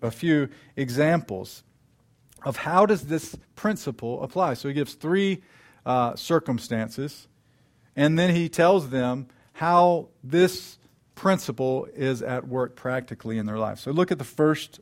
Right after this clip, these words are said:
circumstance in verses twenty-five and twenty-six. "Eat whatever is sold in the meat market without raising any questions on the ground of conscience,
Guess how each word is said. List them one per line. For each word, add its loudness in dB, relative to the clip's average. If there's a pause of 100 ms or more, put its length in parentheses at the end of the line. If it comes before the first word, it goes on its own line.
circumstance -4
in -2
verses -6
twenty-five 0
and -4
twenty-six. -6 (1900)
"Eat -2
whatever 4
is 2
sold 4
in 0
the -2
meat -4
market 2
without -2
raising -2
any 2
questions -2
on 2
the 0
ground -2
of -10
conscience, -6